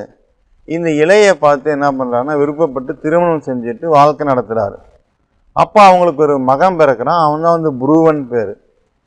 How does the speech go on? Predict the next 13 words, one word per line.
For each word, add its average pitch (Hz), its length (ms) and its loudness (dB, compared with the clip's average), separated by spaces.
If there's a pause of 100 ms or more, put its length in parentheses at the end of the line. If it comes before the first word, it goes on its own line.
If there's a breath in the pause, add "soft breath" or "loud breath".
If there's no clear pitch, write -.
(760)
அந்த 180 220 0
புருவன் 190 480 4
வளர்ந்து 170 420 4
ஆளாகிற 151 580 6
சமயம், 127 520 -2 (1600)
அந்த, 151 220 0 (480)
அதுக்கப்புறம் 151 560 0
இவருக்கு 160 360 0
ஞாபகம் 156 540 2
வருது 131 300 2
சுத்தியம்மனுக்கு, 123 800 -6
நம்ம 139 320 -2
வந்து 139 280 -2